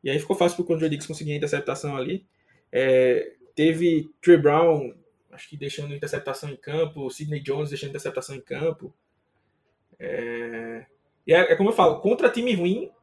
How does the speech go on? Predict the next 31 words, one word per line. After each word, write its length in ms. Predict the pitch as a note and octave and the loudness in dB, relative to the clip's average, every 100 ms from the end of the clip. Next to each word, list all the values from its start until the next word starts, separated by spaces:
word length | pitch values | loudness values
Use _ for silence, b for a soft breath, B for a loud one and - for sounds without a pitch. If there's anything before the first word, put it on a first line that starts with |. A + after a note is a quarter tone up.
| _ | _
o 80 | F#3+ | -12
time 220 | - F#3+ | -6 -6
co-, 240 | G3 G3+ - | -4 -4 -4
comete 320 | - F3 F3+ | -4 0 0
esses 200 | G3+ F#3+ | -2 0
erros, 220 | D#3+ C#3+ | 0 0
né? 160 | C3+ C#3+ - _ _ _ _ - | -2 -10 -16 _ _ _ _ -6
E 100 | C#3+ | -4
isso 160 | D3+ | 2
aí, 140 | F3+ F3 | 4 4
co-, 180 | G#3 - | 2 -4
quem 160 | A3 | 4
garante 560 | B3+ A#3 G#3 A3 B3 - _ _ _ | 8 8 6 0 -8 -16 _ _ _
que, 600 | _ E3 E3 D#3 B2 - - | _ -4 -2 -2 -2 -6 0
beleza 300 | F3+ A3+ A3+ | 6 6 6
que 100 | G3+ | 2
tem 260 | G#3+ F#3 - | -2 -2 -2
lances 300 | E3 G3+ - | -2 -2 0
que 60 | |
a 40 | D#3+ | 2
bola 220 | D#3 C#3 | 4 2
bate 260 | C#3 D3 D3 | 2 -2 -4
no 60 | |
cara 260 | - D3+ - | -2 0 2
e 80 | A3 | 4
é 40 | |
uma 100 | B3 | 2
fatalidade, 560 | B3 B3 C#4 F3 D3+ C3+ | 2 2 4 4 2 0
né? 60 | |
Ah, 140 | E3+ E3+ | -4 -4
beleza. 400 | E3 D#3 D#3 | -4 -6 -8